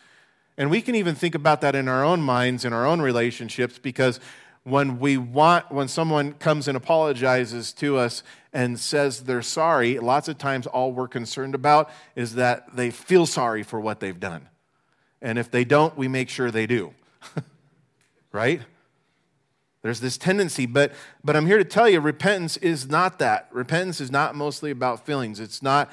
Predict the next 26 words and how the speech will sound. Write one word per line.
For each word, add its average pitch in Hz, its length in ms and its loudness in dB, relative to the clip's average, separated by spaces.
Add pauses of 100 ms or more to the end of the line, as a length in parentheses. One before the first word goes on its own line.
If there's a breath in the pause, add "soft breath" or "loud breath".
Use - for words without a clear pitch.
(240 loud breath)
it's 131 120 -4
not 147 140 4
about 143 260 2
just 131 220 -6
saying 135 340 -2
sorry 127 360 -2
for 123 200 -8
your 117 140 -6
sin. 143 260 -4
And 117 80 -4
even 156 240 0
though 151 200 6
it 143 100 4
is 170 220 6
good 160 240 4
to 139 40 -6
feel 160 240 -2
sorry 170 460 6
about 135 300 4
our 127 100 2
sin, 139 340 -4 (280 loud breath)
we 147 80 -2
must 160 200 6
understand 156 460 0
that 143 160 0
repentance 175 840 2